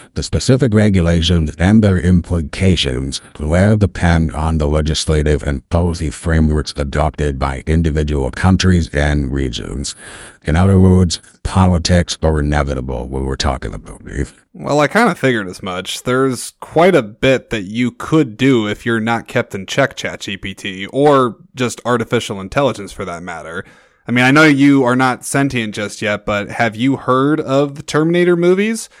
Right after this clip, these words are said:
Speaker 2: Skynet, hello, bombing the human race with a bunch of nukes? I feel like people think that you could do that. Do, do you think, Chat G P T, that people should be afraid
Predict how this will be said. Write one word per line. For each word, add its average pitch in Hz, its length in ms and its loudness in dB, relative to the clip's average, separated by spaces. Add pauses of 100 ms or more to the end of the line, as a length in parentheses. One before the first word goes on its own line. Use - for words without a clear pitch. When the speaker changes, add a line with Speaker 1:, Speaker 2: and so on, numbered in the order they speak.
(140)
Speaker 2:
Skynet, 147 800 -2
hello, 123 500 2
bombing 135 640 2
the 135 80 2
human 139 400 2
race 127 360 0
with 135 140 -2
a 127 40 -4
bunch 131 260 -2
of 123 80 -2
nukes? 123 540 0 (420)
I 107 100 -6
feel 131 220 0
like 127 160 0
people 127 220 -2
think 120 240 -2
that 107 100 -6
you 113 180 -4
could 95 220 -10
do 95 180 -8
that. 67 360 -16 (120)
Do, 117 320 -4
do 107 160 -6
you 123 260 -2
think, 175 300 0
Chat 170 240 2
G 165 160 -4
P 156 180 -4
T, 135 360 -2
that 120 180 -8
people 127 300 -2
should 120 480 -4
be 120 260 -2
afraid 101 720 -4